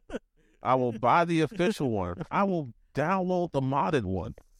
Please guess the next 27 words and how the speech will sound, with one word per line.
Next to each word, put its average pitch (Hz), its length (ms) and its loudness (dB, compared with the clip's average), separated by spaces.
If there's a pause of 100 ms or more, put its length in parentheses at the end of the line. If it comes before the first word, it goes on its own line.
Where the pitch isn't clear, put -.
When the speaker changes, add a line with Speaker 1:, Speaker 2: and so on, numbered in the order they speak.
(360)
Speaker 2:
I 165 140 2
will 170 200 0
have 147 300 -2
the 139 140 -2
cleanest 175 560 -2
looking 151 320 0
G 143 280 -2
Speaker 1:
If 139 100 -4
they 170 180 4
give 185 200 0
Speaker 2:
with 170 160 0
Speaker 1:
a 170 140 2
Speaker 2:
balloons. 131 540 -2
Speaker 1:
Q 202 240 2
costume 190 500 0
for 165 240 -2
him. 160 320 -2
Speaker 2:
It's 240 320 -4
over. 330 540 0
If 190 160 2
they 359 240 -4
give 349 420 -10
me 240 100 -2
the 330 80 -4
Q 359 340 -4
costume, - 560 -6
it's 320 180 -6